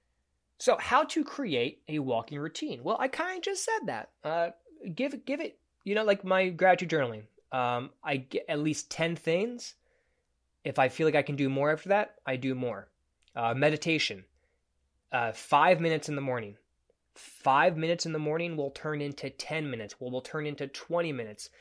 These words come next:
And before you know it, just to relax before going to work or before a, a date or before any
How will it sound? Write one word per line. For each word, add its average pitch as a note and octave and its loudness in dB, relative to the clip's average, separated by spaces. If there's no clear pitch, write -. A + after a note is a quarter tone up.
And C#3 -4
before D3 -2
you D3+ 4
know D#3 6
it, A#2 -4
just C3+ -6
to D3+ 0
relax C3 4
before C3 -2
going B2 -2
to A#2 -4
work C3+ 2
or A#2+ 0
before A#2 -2
a, A2+ -2
a B2+ -2
date C3 0
or A#2 -8
before A#2+ -8
any D3 -6